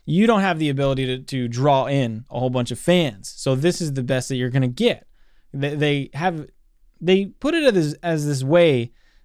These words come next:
in this way that you're gonna be all of a sudden, like, super, you know, sought after after you do this. And all it ever ends up being is maybe, like, two people who are like, "Hey, you're all right.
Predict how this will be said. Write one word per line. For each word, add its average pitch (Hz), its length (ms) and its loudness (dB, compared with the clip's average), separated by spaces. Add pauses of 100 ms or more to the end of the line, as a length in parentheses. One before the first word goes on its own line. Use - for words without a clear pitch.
(440)
in 147 200 0
this 139 160 0
way 139 180 4
that 123 100 0
you're 131 180 0
gonna 139 180 2
be 127 220 0
all 139 220 0
of 131 60 -2
a 127 60 -2
sudden, 123 360 0
like, 113 260 -2
super, 143 720 0 (140)
you 131 120 -2
know, 117 460 -2
sought 131 380 2
after 113 340 -4
after 113 240 -10
you 113 100 -6
do 113 180 -4
this. 76 340 -12 (460)
And 151 140 -2
all 285 200 2
it 214 80 4
ever 165 340 0
ends 139 240 0
up 117 120 -4
being 117 440 -4
is 135 180 -4
maybe, 202 320 0
like, 147 320 0
two 208 280 -2
people 220 360 0
who 208 120 4
are 185 80 6
like, 170 220 4
"Hey, 240 300 -4 (380)
you're 240 260 4
all 226 160 4
right. 214 360 0